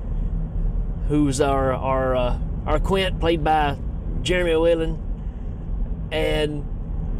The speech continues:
you know, it's, it's that same thing of this guy knows his lawnmowers. He used to be the groundskeeper there, but they fired him all these years ago.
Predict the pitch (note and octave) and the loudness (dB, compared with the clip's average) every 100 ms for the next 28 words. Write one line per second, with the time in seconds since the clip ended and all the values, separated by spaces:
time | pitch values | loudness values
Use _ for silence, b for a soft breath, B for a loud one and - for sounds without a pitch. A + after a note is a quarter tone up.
0 | - F#3+ F3+ E3 D#3+ - D#3+ - E3 - | 2 4 4 4 2 0 0 2 0 2
1 | D#3+ - E3+ E3+ D#3 D#3+ D#3 D#3 D3 C3 | 0 2 2 2 0 2 2 2 0 0
2 | C3 D#3 D#3+ - D#3 D3 C#3+ C3+ - - | -2 0 0 2 2 2 2 0 -2 -4
3 | - - C3+ D#3 D3+ D3 D3 D#3 D3+ D3 | -2 0 2 4 4 4 4 2 2 2
4 | D3 D3 C#3+ C#3+ B2+ D3 D#3 D3+ D#3+ C#3 | 2 2 0 0 0 2 2 2 2 2
5 | C3 D3 D3+ C#3 - D3 C#3+ D3+ D3 B2 | 0 0 0 0 0 0 2 2 0 2
6 | - A2 D#3+ E3 D#3 D#3 D3 C#3+ D3 C#3+ | 2 2 2 4 2 2 0 0 2 2
7 | C#3+ C#3+ C3+ C3+ C#3+ C#3 C#3 C#3 | 2 2 2 2 2 2 2 2